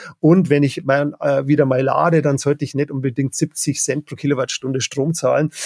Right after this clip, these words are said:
Das wäre mein Wunsch, dass man da auch ein bisschen ehrlicher ist oder halt,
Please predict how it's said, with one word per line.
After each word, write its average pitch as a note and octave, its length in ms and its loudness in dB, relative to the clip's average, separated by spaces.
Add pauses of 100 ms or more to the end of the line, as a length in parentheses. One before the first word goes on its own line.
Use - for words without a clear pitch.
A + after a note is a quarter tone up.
(280)
Das B2 160 -6
wäre C3 120 4
mein B2 300 0
Wunsch, D3 360 0 (340)
dass C3 160 -2
man C#3 100 2
da C3+ 100 0
auch C#3 200 0
ein C3 60 -4
bisschen C3+ 300 -2
ehrlicher D#3 400 2
ist D3 200 0
oder C3 180 -4
halt, B2 260 -2